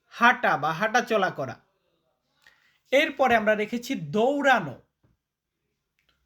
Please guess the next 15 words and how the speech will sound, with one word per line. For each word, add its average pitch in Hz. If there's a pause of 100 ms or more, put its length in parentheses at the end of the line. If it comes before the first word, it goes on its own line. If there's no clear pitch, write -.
(180)
দৌড়ানো 220
বা 202 (160)
দৌড় 233
দেওয়া, 190
দৌড়াদৌড়ি 202
করা, 180 (600)
এটাকে 233 (280)
স্পেনে 226
আমরা 190
বলি 190 (680)
correr, 226 (1120)
correr, 233 (280)
correr 233
মানে 202 (240)
দৌড়ানো। 185